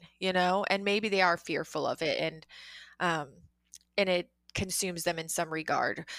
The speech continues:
But then there's other people who they start with one thing and then it becomes another and another and another and another to the point that they are, like, where almost life becomes a trigger and they're so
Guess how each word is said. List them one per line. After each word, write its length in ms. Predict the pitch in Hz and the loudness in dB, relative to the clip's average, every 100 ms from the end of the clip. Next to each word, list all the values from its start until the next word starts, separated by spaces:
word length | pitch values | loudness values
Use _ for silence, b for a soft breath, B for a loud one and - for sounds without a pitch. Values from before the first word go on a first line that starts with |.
| B - | B 2
But 120 | 214 | 4
then 160 | 220 214 | 4 2
there's 220 | 208 - | 0 2
other 240 | 185 190 202 | 4 4 0
people 520 | 202 185 175 170 170 - | -2 -2 2 2 0 -4
who 220 | 214 202 | -2 0
they 140 | 190 | 0
start 260 | 175 190 180 | 2 2 2
with 200 | 175 - | 0 2
one 220 | 202 202 | 2 2
thing 300 | 170 160 - | -2 -4 -4
and 140 | - 170 | -4 -2
then 100 | 170 | -2
it 80 | |
becomes 340 | 170 - 190 185 | -4 -4 -4 -2
another 380 | 196 196 175 156 | 2 2 2 0
and 120 | 175 | 0
another 420 | 180 185 185 170 | -2 -2 0 -2
and 140 | 170 | -4
another 440 | 175 180 185 175 151 | -4 -2 0 0 -2
and 140 | 170 | -4
another 460 | 170 175 185 175 160 | -6 0 0 2 -2
to 120 | - | -2
the 140 | 190 185 | -2 -4
point 400 | - - 214 196 | -8 -2 -2 0
that 160 | 190 - | -2 0
they 100 | 185 | 2
are, 220 | 175 175 | 2 2
like, 420 | 165 160 156 - B B B B B | 2 2 2 -4 B B B B B
where 400 | - 196 196 - | 4 8 10 10
almost 400 | 214 220 185 - | 6 6 4 2
life 720 | 175 170 180 185 165 - - - | 0 6 8 6 2 -6 -8 -8
becomes 420 | 170 - 165 165 | -4 -2 -2 -2
a 80 | 156 | 0
trigger 500 | - 175 165 143 - - | 0 0 0 0 2 0
and 160 | 180 | 2
they're 220 | 175 175 | 0 2
so 880 | - - - - 196 196 190 175 165 | 2 4 4 6 6 8 8 6 2